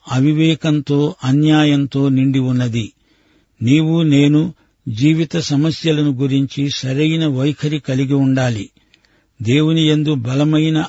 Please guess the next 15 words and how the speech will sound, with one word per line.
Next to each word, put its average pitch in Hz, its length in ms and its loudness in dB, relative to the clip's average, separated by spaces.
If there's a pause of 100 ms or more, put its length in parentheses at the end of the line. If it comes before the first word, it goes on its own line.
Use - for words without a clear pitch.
అచంచలమైన 147 960 0
విశ్వాసం 139 880 0
మనకుండాలి. 131 760 0 (840)
ఈ 131 100 2
లోకంలో 156 640 0
రక్షించబడిన 147 880 -2
ప్రతి 139 380 -4
వ్యక్తి 156 540 -2 (440)
దేవునికి 147 600 0
లెక్క 131 360 -2
అప్పగించాలి. 123 920 -4 (840)
నీ 135 160 2
పనులు, 151 640 0 (200)
నీ 127 140 2
తలంపులు, 143 840 0